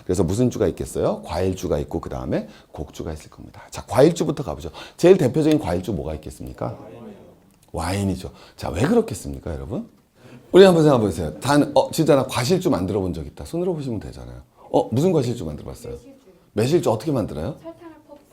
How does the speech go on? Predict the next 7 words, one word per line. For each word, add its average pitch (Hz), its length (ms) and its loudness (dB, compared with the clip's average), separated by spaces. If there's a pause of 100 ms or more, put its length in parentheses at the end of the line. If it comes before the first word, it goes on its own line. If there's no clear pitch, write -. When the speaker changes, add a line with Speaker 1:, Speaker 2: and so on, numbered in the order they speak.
(380)
Speaker 1:
그렇죠, - 360 -8
설탕을. 254 1120 -8
<laughs> - 100 -20 (440)
와인만 98 600 -2
설탕을 131 380 -8
안 69 140 -12
퍼붓습니다. - 440 -20